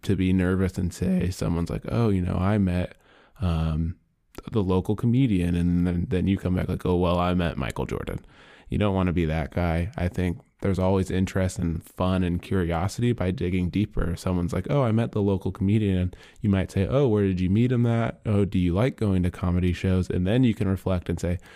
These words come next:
"Oh, I really enjoy this comic. Have you seen their stand-up?" You know, that's a very specific example, but it's a good way to balance the conversation and kind of play on those interests. So it isn't a very, like,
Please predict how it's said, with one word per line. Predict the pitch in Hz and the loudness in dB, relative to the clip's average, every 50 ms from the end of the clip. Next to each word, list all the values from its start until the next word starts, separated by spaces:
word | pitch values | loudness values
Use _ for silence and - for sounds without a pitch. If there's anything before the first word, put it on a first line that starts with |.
| - - - - | -20 -20 -14 -4
"Oh, | - 110 117 | 0 2 2
I | 117 | 4
really | 107 101 107 113 107 107 104 | 4 4 4 4 4 4 4
enjoy | 104 101 95 101 95 95 92 | 4 2 2 2 2 2 2
this | 85 92 101 98 - | 2 2 0 0 -2
comic. | - - - - 101 110 113 98 85 - | -6 -6 -4 0 0 2 2 0 0 -2
Have | - - 90 90 | -4 -4 -2 0
you | 92 87 | 0 -2
seen | - - - 95 90 90 87 | -2 -2 0 0 2 2 2
their | 82 90 95 98 98 95 87 - _ _ _ _ | 2 2 2 2 2 0 -2 -4 _ _ _ _
stand-up?" | - - - - 82 82 82 85 82 65 50 - - - | -18 -18 -8 -4 -2 -2 0 0 -2 -2 -4 -6 -4 -4
You | 85 85 | -2 0
know, | 82 80 | 0 0
that's | 80 85 90 - | 0 -2 -2 -2
a | - | -2
very | 92 90 85 85 | -2 0 0 0
specific | - - - - - - - - 90 82 | -2 -4 -6 -6 -4 -4 -4 -4 -2 -4
example, | 82 - - - 104 113 127 - - 95 | -4 -6 -4 -4 -2 -2 -2 -2 -2 -2
but | 92 90 98 87 | 0 0 0 -2
it's | 90 - - | -4 -6 -4
a | |
good | 98 110 104 | -2 0 0
way | 101 101 95 87 | 2 0 0 0
to | 82 | -2
balance | 73 - 82 85 85 90 85 - | -4 -2 -2 -2 0 -2 -4 -2
the | - 87 | -4 -4
conversation | - - 90 90 87 85 90 - - - 95 - - 127 131 135 - - - - - - - - - | -2 -2 -2 0 0 -2 -4 -4 -4 -4 -4 -2 -2 -2 -2 -2 -4 -12 -20 -20 -20 -20 -20 -16 -4
and | - 196 190 - | -2 -2 -2 0
kind | - 220 208 196 | 0 0 2 2
of | 95 - - _ _ _ _ _ | 0 -2 -4 _ _ _ _ _
play | - - - 110 113 113 110 | -10 -2 0 2 2 2 2
on | 101 95 92 | 2 0 0
those | 87 87 87 82 | 2 2 0 0
interests. | - 95 101 98 - - 87 87 - - | 0 0 0 0 0 0 -2 -2 -2 -2
So | 95 | -2
it | 90 90 | 0 2
isn't | 98 101 95 95 73 - - - - - - - | 2 2 2 0 -4 -4 -12 -20 -20 -20 -10 -4
a | 101 98 | -2 0
very, | 87 98 95 95 95 92 95 | 2 2 2 2 2 2 2
like, | 90 85 82 87 - | 2 0 -2 -4 -8